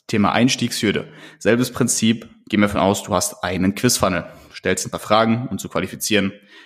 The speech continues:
Ist ja auch so, dass du diese erste Frage, die ist ein, eine ganz, ganz, ganz einfache Ja-Nein-Frage, eine ganz kleine Einstiegshürde. Stell dir vor, du kommst auf eine Seite drauf und da ist direkt irgendeine Frage mit siebenundzwanzig verschiedenen Antworten. Hab ich jetzt schon keinen Bock, das auszufüllen.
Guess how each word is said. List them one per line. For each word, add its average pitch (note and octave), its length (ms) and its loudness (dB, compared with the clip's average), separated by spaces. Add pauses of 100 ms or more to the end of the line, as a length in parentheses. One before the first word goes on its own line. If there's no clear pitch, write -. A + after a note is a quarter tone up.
(120)
Ist G2+ 140 -6
ja G2+ 100 6
auch B2 100 4
so, G#2 100 -2
dass F#2 140 -2
du G2 80 -4
diese F2 140 -4
erste G2 280 2
Frage, G#2 380 0
die G#2 80 -2
ist G2+ 100 -4
ein, - 200 -8 (220)
eine F#2 200 -4
ganz, A#2 260 2
ganz, A#2+ 240 2
ganz A#2 240 2
einfache A2+ 480 0
Ja-Nein-Frage, F#2+ 680 2
eine F2 100 -10
ganz C3 400 2
kleine A2+ 240 4
Einstiegshürde. G2+ 420 -2
Stell G#2 140 -4
dir G2+ 60 -4
vor, C3+ 120 2
du C3+ 60 2
kommst B2+ 140 -2
auf A#2+ 40 -2
eine A2+ 60 -2
Seite B2+ 240 2
drauf C#3 320 2 (360)
und E2+ 80 -8
da G#2 60 4
ist - 300 -2
direkt A2+ 420 0
irgendeine B2+ 300 2
Frage B2 340 4
mit A#2+ 160 4
siebenundzwanzig B2+ 540 2
verschiedenen A2+ 300 -2
Antworten. F#2 380 -2 (680)
Hab G#2+ 140 0
ich A#2+ 80 0
jetzt B2 160 2
schon C3 100 4
keinen A#2+ 140 4
Bock, A#2 160 2
das G#2 100 -2
auszufüllen. G2+ 400 -2